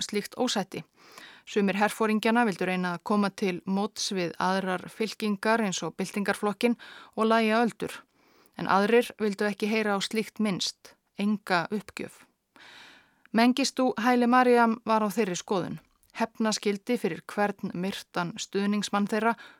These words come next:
þúsundfalt. Mengistu var þarna orðin einn af valdamestu mönnum ráðsins,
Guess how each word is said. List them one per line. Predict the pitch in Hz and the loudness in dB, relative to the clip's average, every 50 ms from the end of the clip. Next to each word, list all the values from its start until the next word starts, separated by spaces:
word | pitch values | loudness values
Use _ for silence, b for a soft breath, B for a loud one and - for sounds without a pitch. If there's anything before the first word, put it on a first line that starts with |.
| B B | B B
þúsundfalt. | - - 254 233 - 208 180 - - - - - _ - - - _ _ _ _ _ _ _ B B B B B B B B B B B B B B B B B | -4 -2 -2 0 0 -2 -4 -4 -6 -12 -12 -14 _ -20 -20 -20 _ _ _ _ _ _ _ B B B B B B B B B B B B B B B B B
Mengistu | 226 240 247 240 269 240 - - 262 254 254 247 - _ - | 4 4 4 4 2 -2 0 0 2 2 2 2 0 _ 2
var | 233 233 233 226 - - | 4 4 4 4 2 -4
þarna | - - 247 240 - 233 226 226 | -6 -6 -4 -2 0 2 2 4
orðin | 240 240 233 233 226 | 4 2 2 2 0
einn | 226 220 - - 220 220 | 0 -2 -2 -2 0 0
af | 214 208 - - | 0 -2 -2 -2
valdamestu | 208 226 226 233 220 - 214 196 196 190 - - - - 196 190 185 - - | 0 0 0 0 0 -2 -2 -2 -2 -2 -4 -6 -6 -4 -4 -2 -2 -2 -4
mönnum | 196 196 196 185 180 175 185 220 | -4 -4 -4 -4 -4 -4 -4 -2
ráðsins, | 226 254 240 196 - - 180 - 170 - - - | 0 2 2 0 0 -4 -8 -8 -6 -6 -8 -8